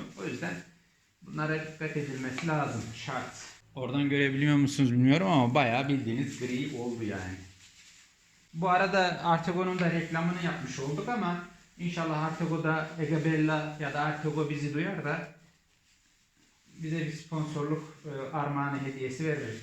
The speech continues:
umarım. Tabii ki, e, şöyle de yapabiliriz. Mesela bir sonraki videoda, gerçi onu tek videoda yapmak gerekiyor ama,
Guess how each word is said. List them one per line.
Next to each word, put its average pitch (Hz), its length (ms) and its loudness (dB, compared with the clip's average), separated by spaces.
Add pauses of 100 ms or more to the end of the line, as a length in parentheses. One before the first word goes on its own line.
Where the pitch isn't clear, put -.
(100)
umarım. 113 300 -2 (500)
Tabii 180 280 -4
ki, 185 300 0
e, 143 120 2
şöyle 170 380 2
de 175 40 4
yapabiliriz. 147 560 0
Mesela 143 560 -2 (680)
bir 156 80 2
sonraki 165 580 2
videoda, 156 840 2 (120)
gerçi 147 360 4
onu 160 200 2
tek 156 280 -2
videoda 147 360 2
yapmak 147 420 -2
gerekiyor 143 440 -4
ama, 147 180 -2